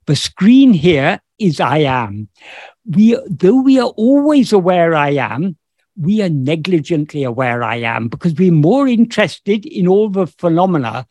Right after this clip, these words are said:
that are superimposed upon this fundamental awareness I am. So we,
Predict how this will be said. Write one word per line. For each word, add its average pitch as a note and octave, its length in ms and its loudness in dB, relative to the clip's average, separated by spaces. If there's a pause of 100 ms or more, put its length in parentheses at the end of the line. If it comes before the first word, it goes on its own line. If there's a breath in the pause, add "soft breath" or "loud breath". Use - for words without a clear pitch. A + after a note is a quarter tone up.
(300 loud breath)
that F3+ 240 0
are E3+ 80 0
superimposed A#3+ 1040 0
upon G#3 380 -4
this F3 180 -8
fundamental D3 680 -6
awareness A#2+ 560 -4
I A#2 160 -4
am. G#2 360 -6 (540 loud breath)
So F3 320 0 (240 loud breath)
we, G#3+ 460 0